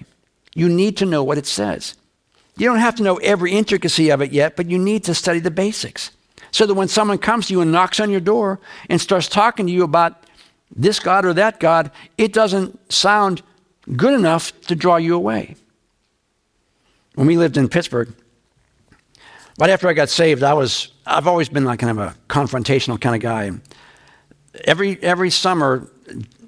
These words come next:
Jehovah's Witnesses or Mormons, I can't remember which one, would go down, up and down our street, knocking on every door. And I'm like, "Bring 'em on. Come on." And so they came to the house. I said, "Well, come on in, come on in, come on in.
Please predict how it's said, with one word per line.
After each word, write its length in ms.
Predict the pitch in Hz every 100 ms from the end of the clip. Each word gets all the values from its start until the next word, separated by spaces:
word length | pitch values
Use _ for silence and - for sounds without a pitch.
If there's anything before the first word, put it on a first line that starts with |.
| 262 208
Jehovah's 360 | 143 156 147
Witnesses 440 | 127 147 123 143 127
or 60 |
Mormons, 300 | 127 131 123
I 60 | 113
can't 180 | 139 127
remember 200 | 120 113
which 160 | 113
one, 200 | 131 120
would 140 | 113 104
go 80 | 151
down, 180 | 156
up 260 | 147 - 151
and 100 | 151
down 100 | 139
our 100 | 123
street, 300 | - 120 95 _ _ _
knocking 320 | 131 139 135
on 80 | 123
every 200 | 135 135
door. 320 | 117 101 92 - _ _ _ _ -
And 100 | 127
I'm 100 | 120
like, 300 | 110 - - _ - - - _ _ _ _
"Bring 160 | - 147
'em 100 | -
on. 140 | - - - - _ _ _ _ _ _ _
Come 160 | - 139
on." 160 | - - _ _ _ _ - _ _ -
And 100 | 123
so 80 | 214
they 80 |
came 200 | 196 214
to 40 | 190
the 80 | 170
house. 160 | 185
I 60 | 180
said, 160 | 208
"Well, 80 | 240
come 180 | - 262
on 160 | 294 302
in, 160 | 269
come 180 | - 208
on 140 | 247
in, 140 | 226 196
come 100 | 196
on 100 | 202
in. 140 | 156